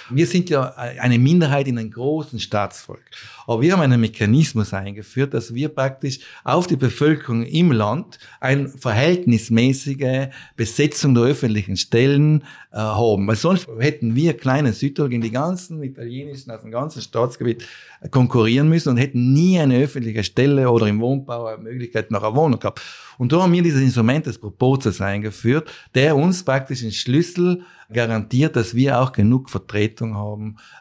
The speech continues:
äh, in den öffentlichen Stellen und so. Das ist jetzt ganz vereinfacht erklärt, ne? Und das ist ein Instrument, das jetzt vielleicht überholt langsam ist, aber für lange, lange Zeit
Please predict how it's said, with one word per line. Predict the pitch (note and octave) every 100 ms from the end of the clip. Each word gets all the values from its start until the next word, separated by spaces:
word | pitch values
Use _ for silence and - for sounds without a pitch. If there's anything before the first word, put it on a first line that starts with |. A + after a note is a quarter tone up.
| -
äh, | G2 F#2
in | G2
den | G2 G2
öffentlichen | G2+ G#2 G2 F#2+
Stellen | - G#2 F#2+
und | F#2
so. | G2+
Das | C3
ist |
jetzt | C#3+ -
ganz | B2+ C3+
vereinfacht | - G#2 G#2+ G#2 - -
erklärt, | - - - - -
ne? | - - - - - - -
Und | C3+
das | E3 - F3 F3
ist | D3 D3 C3+
ein | C3 E3+
Instrument, | F#3 - A2+ A2 C#3+
das | - -
jetzt | A2+ C#3 - - - - - -
vielleicht | A2 G#2 G#2
überholt | G2+ F#2 E2+ A2+ C3
langsam | D3+ E3 E3 F3+
ist, | F#3
aber | C3+ A#2 A#2+
für | - A2
lange, | A2+ A2 C3 G3 F3
lange | B2 A#2 C#3 B2+
Zeit | - G#2 G#2+ A#2